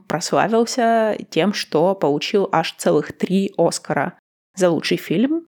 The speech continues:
за лучшую режиссуру и за лучшую главную женскую роль. Теперь точно стоит посмотреть. Благодаря «Оскару» многие узнают теперь о режиссёре этого фильма,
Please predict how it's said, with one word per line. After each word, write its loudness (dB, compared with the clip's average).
за 0
лучшую 0
режиссуру 0
и 2
за 2
лучшую 0
главную 0
женскую -4
роль. -2
Теперь 0
точно 0
стоит 0
посмотреть. -4
Благодаря 0
«Оскару» 2
многие 0
узнают -4
теперь 0
о 0
режиссёре 0
этого -2
фильма, 0